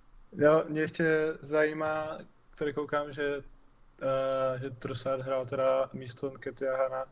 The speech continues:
na hrotu, jak se ti líbil? Mně, mně to přijde jako takhle na papíře asi příjemnější možnost na koukání, ale zároveň chápu, že jako, jako asi síla v osobních soubojích, eh, ve vápně není tak,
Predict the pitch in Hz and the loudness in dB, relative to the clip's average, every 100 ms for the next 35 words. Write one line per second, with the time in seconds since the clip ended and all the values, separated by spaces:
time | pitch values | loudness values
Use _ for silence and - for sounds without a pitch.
0 | - 131 135 127 123 139 127 139 - 143 | -10 -4 0 0 0 -2 -2 -8 -4 -2
1 | 143 113 104 - - - - 147 143 135 | 0 -2 -2 -8 -20 -20 -2 0 0 0
2 | 147 - 147 143 135 147 143 - - - | -2 -4 4 6 6 4 2 0 -20 -20
3 | - - 143 143 135 147 - 143 135 139 | 4 6 6 4 2 -2 -2 -2 4 6
4 | 139 139 - - 131 - 151 - 139 127 | 8 6 4 -4 -8 -8 -8 -4 -2 -2
5 | 117 113 117 113 113 117 - 123 120 123 | -4 -4 -6 -4 -4 -6 -8 -6 -6 -4
6 | 113 - 113 113 113 113 117 - - - | -4 0 0 0 -2 -4 -8 -12 -20 -20
7 | - - - 127 123 127 127 127 120 131 | -20 -6 0 4 6 4 4 -4 2 4
8 | 123 127 123 123 - 123 - _ - - | 4 0 -2 -2 -2 -8 -14 _ -20 -20
9 | - 117 131 113 - - 135 127 123 135 | -16 -8 -6 -6 -6 -6 0 0 0 -4
10 | 131 123 - 123 127 127 127 127 - 120 | -6 -8 -6 -4 -2 -2 -4 -8 -4 0
11 | 120 117 117 117 - - _ 123 123 120 | 4 6 6 2 -2 -18 _ 0 2 2
12 | 127 123 123 120 117 | -4 -4 -6 -4 -4